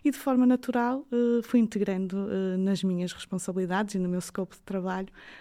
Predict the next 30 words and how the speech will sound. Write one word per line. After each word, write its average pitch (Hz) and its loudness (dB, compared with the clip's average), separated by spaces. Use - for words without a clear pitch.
eh, 185 -2
a 175 -2
área 175 -2
de 170 -6
comunicação 175 -4
P 196 -4
R 190 -4
e 208 2
depois, 185 0
um 185 0
po-, 196 -4
um 208 2
pouquinho 202 0
mais 185 -4
tarde, 175 -4
a 175 -4
área 170 -4
de 170 -6
ativação 180 -4
de 165 -4
marca, 170 -6
na 190 2
medida 190 0
em 185 0
que - -10
foram 190 -4
começando 190 -4
a 190 -2
ser 202 -4
criadas 180 -6